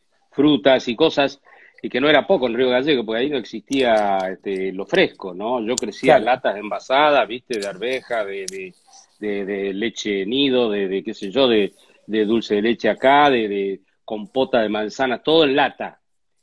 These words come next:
Speaker 1: porque en esa época todavía no estaba la ruta trece, en fin,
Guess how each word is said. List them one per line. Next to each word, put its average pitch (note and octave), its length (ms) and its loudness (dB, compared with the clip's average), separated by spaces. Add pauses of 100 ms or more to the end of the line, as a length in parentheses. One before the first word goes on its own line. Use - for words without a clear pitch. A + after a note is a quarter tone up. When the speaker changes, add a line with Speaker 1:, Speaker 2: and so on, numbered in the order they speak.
(260)
Speaker 1:
porque B2 340 -4
en A#2+ 60 -4
esa C#3+ 220 -4
época C#3 340 -4
todavía A#2 300 -4
no A#2+ 60 -8
estaba C3 200 -2
la A#2+ 120 0
ruta A#2+ 360 -6
trece, D3 540 -2
en A#2 100 -12
fin, C3+ 220 -6